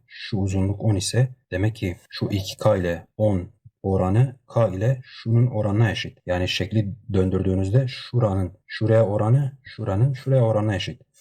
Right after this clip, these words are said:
O zaman burası beş yapar. Bakın az önceki üçgene ge-, geri dönüyoruz. Şu üçgene bakalım şimdi. Şu üçgen. A B E üçgenine bakın.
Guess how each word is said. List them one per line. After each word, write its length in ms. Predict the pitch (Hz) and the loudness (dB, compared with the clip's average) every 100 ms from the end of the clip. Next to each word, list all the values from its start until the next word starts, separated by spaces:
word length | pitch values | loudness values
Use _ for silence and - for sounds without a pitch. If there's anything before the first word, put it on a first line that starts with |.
| _ | _
O 80 | 90 | -2
zaman 180 | 95 101 | 0 0
burası 240 | 117 110 | 0 2
beş 200 | 104 117 | 2 0
yapar. 260 | - 95 117 - _ | -2 -4 -4 -8 _
Bakın 200 | 87 104 | -4 -2
az 200 | 90 104 | 0 2
önceki 360 | 104 95 95 98 | 2 -2 -4 -4
üçgene 340 | 95 - 98 | -4 -2 0
ge-, 420 | 101 90 85 - | 0 -2 -6 -6
geri 200 | 104 101 | 0 0
dönüyoruz. 420 | 95 90 90 120 - | 0 -2 -2 -4 -4
Şu 140 | - | -4
üçgene 360 | 92 - 98 90 | -4 -2 -2 -2
bakalım 320 | 82 85 85 | -2 -4 -4
şimdi. 380 | - 90 113 127 - - - | -4 0 0 0 -8 -20 -20
Şu 220 | - - | -14 -6
üçgen. 440 | 95 - - 82 - - | -4 -4 -6 -8 -8 -2
A 240 | 101 90 | 0 2
B 200 | 101 123 113 | 2 2 0
E 140 | 104 | -2
üçgenine 420 | 87 - 90 92 | -4 -8 -6 -4
bakın. 340 | 82 - 117 | -6 -2 -4